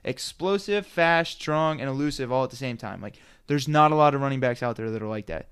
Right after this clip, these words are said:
Dalvin Cook's one of them, Christian McCaffrey, all these greats. Like, he has the measurables of the greats. He is the best running back in this class. I, Jonathan Taylor,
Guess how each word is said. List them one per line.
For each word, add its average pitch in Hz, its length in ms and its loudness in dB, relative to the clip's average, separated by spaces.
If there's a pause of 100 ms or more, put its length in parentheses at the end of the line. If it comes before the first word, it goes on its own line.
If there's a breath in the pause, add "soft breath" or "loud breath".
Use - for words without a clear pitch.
(100)
Dalvin 120 320 2
Cook's 165 260 4
one 151 140 0
of 143 80 0
them, 143 240 -2 (300 soft breath)
Christian 151 320 0
McCaffrey, 131 440 0
all 165 140 10
these 190 200 6
greats. 143 340 6
Like, 131 160 0
he 190 160 2
has 190 240 6
the 165 100 4
measurables 180 640 8
of 143 180 4
the 131 60 2
greats. 123 540 0 (1400)
He 202 220 10
is 233 100 8
the 185 80 2
best 170 240 8
running 147 180 2
back 120 160 0
in 107 80 -8
this 110 120 -10
class. - 320 -12
I, 165 100 2
Jonathan 185 420 2
Taylor, 139 380 -4